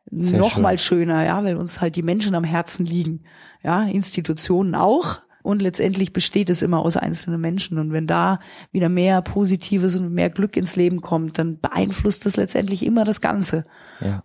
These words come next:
Speaker 2: Und das ist das Schöne an unserer Arbeit. Und ich würde sagen, da wäre auch mal ein Podcast angebracht, nächste Woche vielleicht,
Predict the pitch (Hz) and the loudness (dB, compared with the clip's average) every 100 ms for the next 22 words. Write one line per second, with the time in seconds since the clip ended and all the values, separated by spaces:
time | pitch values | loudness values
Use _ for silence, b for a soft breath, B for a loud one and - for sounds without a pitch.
0 | _ 180 175 170 - 90 - 190 175 165 | _ -6 -6 -8 -6 -6 -2 -2 0 -2
1 | 160 - - 214 165 160 - _ B B | -2 -2 -2 0 -2 -2 -10 _ B B
2 | B 202 196 262 226 285 285 - 320 294 | B 0 2 2 2 0 0 0 2 2
3 | 233 - 330 349 254 185 - - - 202 | 2 0 -2 -2 0 -2 -4 -6 -4 -2
4 | 180 - - 170 170 - 320 - 202 185 | 0 0 -2 -2 -4 -4 -4 -4 -4 -2
5 | - 170 170 - 180 - 190 285 - | -2 -2 -4 -4 -8 -4 -2 -2 -4